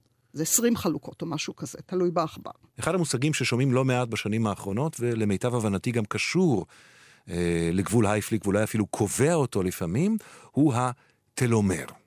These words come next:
Speaker 2: מושג לא פשוט, ואני מבקש שעכשיו תסבירי לנו במילים פשוטות מהו הטלומר.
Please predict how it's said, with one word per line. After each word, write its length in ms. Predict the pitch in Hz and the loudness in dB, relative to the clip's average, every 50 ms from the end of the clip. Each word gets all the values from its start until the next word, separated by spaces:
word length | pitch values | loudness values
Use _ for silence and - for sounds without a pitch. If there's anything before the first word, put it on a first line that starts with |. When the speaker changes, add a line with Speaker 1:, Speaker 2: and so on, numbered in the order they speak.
| _ _ - | _ _ -8
Speaker 2:
מושג 260 | 104 - - 143 135 117 | -6 0 0 0 2 2
לא 120 | 131 135 - | 0 0 0
פשוט, 440 | - 113 - - 202 220 220 - | -2 -2 0 2 2 0 0 -2
ואני 260 | 131 120 107 107 107 - - | -4 -2 -2 -2 -2 -4 -6
מבקש 540 | - 104 98 107 - 185 196 - - - - _ - | -8 -6 -6 0 0 0 0 0 -4 -10 -12 _ -16
שעכשיו 480 | - - - 113 95 - - 123 120 113 101 _ _ _ _ _ _ _ | -12 -6 -4 -4 -2 0 0 0 0 -2 -6 _ _ _ _ _ _ _
תסבירי 480 | _ - 101 - - 95 117 143 139 135 | _ -2 0 0 2 4 2 4 4 4
לנו 200 | 120 113 110 104 | 2 2 0 0
במילים 360 | 90 95 92 92 98 113 101 | 0 0 0 2 0 0 0
פשוטות 420 | - - - 107 - 165 160 - - | -2 -4 -6 -2 0 0 0 2 2
מהו 260 | 117 127 143 143 127 | 2 4 4 4 2
הטלומר. 360 | 113 - 104 90 76 64 - | 2 2 0 -2 -2 -4 -10